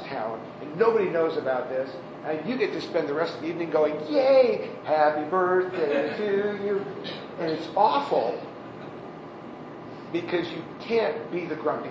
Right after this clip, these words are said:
face. You can't walk in and say, "Look, I've had a hard day." No, you can't. So you switch and you bury it. Ugh. Yeah, you guys know.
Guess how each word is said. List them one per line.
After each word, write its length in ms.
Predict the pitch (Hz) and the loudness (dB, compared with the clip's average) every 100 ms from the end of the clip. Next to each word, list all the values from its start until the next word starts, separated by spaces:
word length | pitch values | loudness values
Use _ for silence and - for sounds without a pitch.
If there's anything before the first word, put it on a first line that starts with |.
| - | -8
face. 240 | 123 - | -8 -8
You 100 | 180 - - | -10 -10 -8
can't 260 | 208 196 143 | -4 -2 4
walk 260 | 147 135 | 4 4
in 120 | 143 131 | 0 -6
and 100 | 139 | -4
say, 240 | 143 127 - - - | -4 -4 -8 -12 -2
"Look, 140 | 143 151 | 0 2
I've 160 | 139 | 0
had 160 | 143 131 | 0 0
a 60 | |
hard 240 | 123 135 127 | 0 -2 -2
day." 160 | 131 - | -4 -4
No, 80 | 170 | -4
you 160 | 175 165 | -4 -6
can't. 380 | - 202 131 - - - - - - - - - - | -6 -4 -4 -6 -12 -14 -14 -14 -14 -14 -14 -14 -8
So 100 | 151 | -6
you 180 | 131 | -6
switch 680 | 127 - - 202 165 - - - - - - - - - - | -6 -8 -2 0 0 0 -8 -8 -12 -14 -14 -14 -14 -14 -12
and 120 | - | -12
you 80 | 120 - | -12 -4
bury 340 | 151 143 110 | -2 0 -2
it. 140 | - - - - - - - - - - - - - | -4 -10 -12 -14 -14 -14 -14 -14 -14 -14 -14 -14 -6
Ugh. 500 | - - - - - - - - - - - - - - - - - - - - - - - - | -2 0 -2 -6 -10 -12 -14 -14 -14 -14 -14 -14 -14 -12 -14 -14 -14 -14 -14 -14 -14 -14 -14 -8
Yeah, 240 | 107 107 - - - - - - | -6 -4 -6 -12 -14 -14 -14 -10
you 60 | - | -4
guys 220 | 117 - | -2 -4
know. 140 | 90 | -8